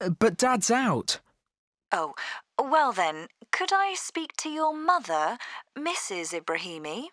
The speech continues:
Speaker 1: I'm sorry, but she's out too. They've gone shopping together till this afternoon.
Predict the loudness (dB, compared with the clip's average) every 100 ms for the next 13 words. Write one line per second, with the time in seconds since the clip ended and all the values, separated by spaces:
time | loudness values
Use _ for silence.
0 | _ _ _ _ _ _ _ _ _ -2
1 | 2 2 2 4 4 6 6 4 0 -8
2 | -2 2 4 4 4 4 4 2 2 2
3 | 4 4 2 -2 -18 _ _ 4 4 6
4 | 4 6 4 4 4 4 6 4 2 2
5 | 2 4 4 4 4 4 4 4 4 4
6 | 2 0